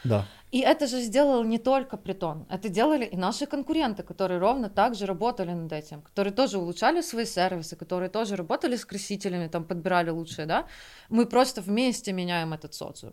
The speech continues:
Speaker 2: Нельзя к ним относиться и, ну, как-то плохо или топить, или говорить друг на друга какую-то херню, потому что это неправда. Ну, как бы вы за одну идею, просто у вас разные там подходы могут быть или еще что-то.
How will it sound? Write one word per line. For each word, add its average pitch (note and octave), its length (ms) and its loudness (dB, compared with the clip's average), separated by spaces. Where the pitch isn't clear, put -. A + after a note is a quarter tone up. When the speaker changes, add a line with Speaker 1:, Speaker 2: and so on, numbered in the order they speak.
Speaker 2:
Нельзя G3+ 300 6
к C#4+ 80 -4
ним A3+ 140 2
относиться G3+ 640 -2
и, - 200 -6
ну, G3 260 2
как-то F#3+ 280 0
плохо G#3 480 2
или E3+ 140 0
топить, G3+ 420 -4
или F3+ 120 0
говорить F#3 380 -2
друг F#3 220 -10
на F#3+ 80 -2
друга E3 260 -6
какую-то - 320 -12
херню, F3+ 360 -4
потому F3 180 -12
что - 180 -12
это G#3 120 -8
неправда. G3+ 640 -2
Ну, F#3+ 100 -8
как F#3+ 140 -2
бы F3+ 80 -4
вы A3 160 0
за A#3+ 120 2
одну A3 280 0
идею, F#3 420 0
просто - 200 -6
у F#3 40 2
вас A3+ 140 6
разные G#3 280 4
там G3+ 140 2
подходы F3 440 -2
могут D#3 240 -4
быть D3+ 220 -8
или E3 100 -2
еще - 240 -8
что-то. - 240 -16